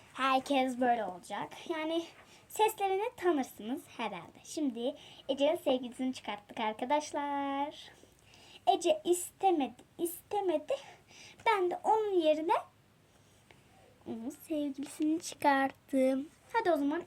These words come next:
ismini söyleyelim. Ama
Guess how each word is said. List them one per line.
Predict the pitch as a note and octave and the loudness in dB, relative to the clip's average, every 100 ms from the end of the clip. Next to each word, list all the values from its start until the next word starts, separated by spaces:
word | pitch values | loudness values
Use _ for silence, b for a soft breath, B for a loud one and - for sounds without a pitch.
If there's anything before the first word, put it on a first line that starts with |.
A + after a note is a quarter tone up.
| A4+ | -4
ismini | - A4 A4 | -4 -4 -2
söyleyelim. | F4 D4+ C4+ C4+ C4+ C#4 - _ _ - B B B B B - - | 2 2 4 2 0 -4 -10 _ _ -20 B B B B B -14 -6
Ama | B3 A3+ G#3 G#3 | -4 -6 -8 -8